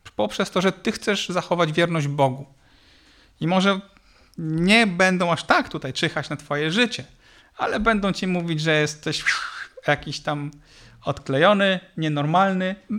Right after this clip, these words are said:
To, co jest mowa o znoszeniu hańby Chrystusowej, też może się wiązać dla ciebie z jakąś hańbą. To, że ty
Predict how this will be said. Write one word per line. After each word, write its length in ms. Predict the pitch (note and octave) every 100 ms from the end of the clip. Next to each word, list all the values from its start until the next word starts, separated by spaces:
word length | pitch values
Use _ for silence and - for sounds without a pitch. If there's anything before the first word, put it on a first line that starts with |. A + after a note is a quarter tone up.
| - - -
To, 120 | G#3+
co 100 | G#3+
jest 140 | G3+
mowa 240 | F#3+ F3 -
o 120 | G#3
znoszeniu 520 | E3+ F3+ - G#3+ A3 G#3+
hańby 420 | G#3 G3+ D#3+ D3+
Chrystusowej, 760 | - C#3 - C#3+ C3+ C#3 E3 - - - - -
też 220 | C#4 -
może 220 | C4 B3+
się 140 | - A#3
wiązać 360 | C#4 B3+ E3
dla 120 | -
ciebie 260 | D3+ D#3+ D#3+
z 40 |
jakąś 280 | E3 D#3+ E3+
hańbą. 460 | - G#3+ F3 C#3 C3 _ _
To, 220 | - E3+
że 120 | E3 E3
ty 320 | - D#3+